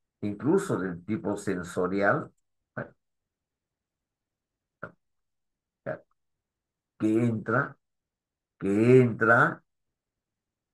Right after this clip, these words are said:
se procesa y sale a coordinar la función motora. ¿De acuerdo?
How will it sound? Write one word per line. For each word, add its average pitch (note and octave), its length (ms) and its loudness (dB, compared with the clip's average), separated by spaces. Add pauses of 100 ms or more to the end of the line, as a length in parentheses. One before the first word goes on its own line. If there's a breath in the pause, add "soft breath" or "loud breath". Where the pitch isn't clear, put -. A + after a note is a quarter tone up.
(160)
se B2 300 2
procesa C#3 1000 0 (800)
y D3+ 200 4
sale A#2+ 840 2 (1000)
a - 240 4
coordinar A#2+ 760 4
la A#2 200 4
función A2+ 800 -4
motora. - 960 -8 (800)
¿De F#2 100 -2
acuerdo? - 440 -2